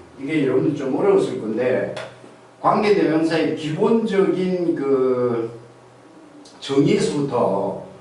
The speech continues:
관계대명사는 접속사와 대명사의 기능을 동시에 한다. 그 부분을 이해하시면은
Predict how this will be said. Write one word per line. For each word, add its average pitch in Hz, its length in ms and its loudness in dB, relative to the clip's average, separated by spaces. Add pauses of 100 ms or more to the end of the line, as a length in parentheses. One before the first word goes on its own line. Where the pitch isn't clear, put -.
(260)
관계대명사는 160 960 2
접속사와 170 960 0
대명사의 160 560 0
기능을 123 300 -4
동시에 113 400 -4
한다. - 420 -4 (560)
그 135 60 -8
부분을 180 640 0
이해하시면은 135 960 -2